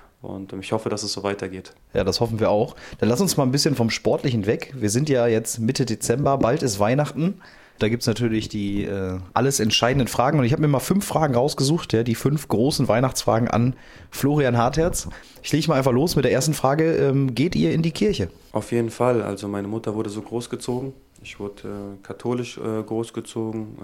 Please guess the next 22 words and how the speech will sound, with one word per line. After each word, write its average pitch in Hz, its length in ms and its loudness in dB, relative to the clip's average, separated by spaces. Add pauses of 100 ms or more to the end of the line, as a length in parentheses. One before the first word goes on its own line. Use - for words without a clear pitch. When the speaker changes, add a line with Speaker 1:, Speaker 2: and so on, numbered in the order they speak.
(200)
Speaker 1:
äh, 98 40 -16
wurde 101 180 -10
auch 101 80 -14
getauft. 110 480 -8 (560)
Und 98 180 -8
an 98 140 -8
Weihnachten, 101 800 -8
äh, 98 160 -10
gehen 101 240 -8
wir 101 80 -6
dann 98 160 -6
um 95 100 -10
sechzehn 101 400 -8
Uhr 107 220 -6 (520)
in 104 100 -8
die 104 80 -4
Messe, 117 320 -2
Familienmesse 110 760 -4
in 98 340 -12 (360)
Obertshausen. 98 680 -8 (280)
Speaker 2:
In 98 140 -4
Obertshausen, 107 680 0